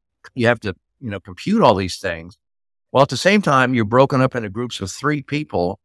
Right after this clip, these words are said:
that work as a team together and support each other and help each other out and say, "Nice going, nice going, nice going," type of thing. And the combination of those three has,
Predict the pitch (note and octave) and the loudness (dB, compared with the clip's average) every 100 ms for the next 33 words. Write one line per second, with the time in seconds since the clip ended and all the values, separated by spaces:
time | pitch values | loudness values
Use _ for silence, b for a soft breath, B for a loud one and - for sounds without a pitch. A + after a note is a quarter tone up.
0 | _ _ - G#2+ A2+ C3 B2+ G2+ F#2+ - | _ _ -6 -4 -2 0 -2 -4 -6 -4
1 | B2+ B2+ A2 G#2+ A2+ A#2 A2 G2 - A#2 | -2 -2 -4 -4 -2 0 -2 -6 -8 2
2 | A#2+ A#2+ - A#2 A#2+ A2 G2 G2 G#2 - | 2 2 4 4 4 0 -2 -4 -6 -4
3 | A2 G#2+ G#2 G#2+ - F#2+ G2 G#2+ A2 G#2 | -2 2 2 0 -4 -6 -6 -4 -2 -2
4 | G2+ F#2+ F#2 G#2 G2 F#2 F2+ - C#3 C3+ | -2 -4 -4 -4 -4 -4 -8 -4 0 0
5 | F#2+ G2+ _ _ _ A#2 A2 G#2 F#2+ D#3 | 0 -6 _ _ _ -6 -6 -6 -6 -6
6 | G#2+ D2+ _ _ _ _ _ _ _ _ | -6 -8 _ _ _ _ _ _ _ _
7 | - A#2 A#2 A#2 G#2+ - F#3 G3+ F3+ D#3+ | -2 2 2 2 0 2 4 4 2 2
8 | C3 C#3+ - D3+ D#3 A#2 G2 | 2 2 2 0 0 0 -2